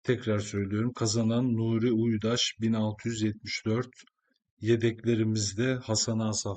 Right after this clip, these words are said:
Bilgin, Salih K D K,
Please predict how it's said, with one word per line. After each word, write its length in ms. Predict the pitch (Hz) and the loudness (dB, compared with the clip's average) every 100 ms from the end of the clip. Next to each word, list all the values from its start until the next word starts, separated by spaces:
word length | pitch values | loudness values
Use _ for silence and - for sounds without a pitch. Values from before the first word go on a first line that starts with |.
| - 113 | -8 -8
Bilgin, 580 | 113 113 123 131 127 - _ _ _ | -6 -6 -4 -2 -4 -8 _ _ _
Salih 640 | - - 110 113 110 107 - | -8 -2 0 0 0 -2 -2
K 320 | 107 107 107 | 0 0 0
D 220 | 104 104 | -2 -2
K, 420 | - 123 139 139 | -4 -2 -2 -6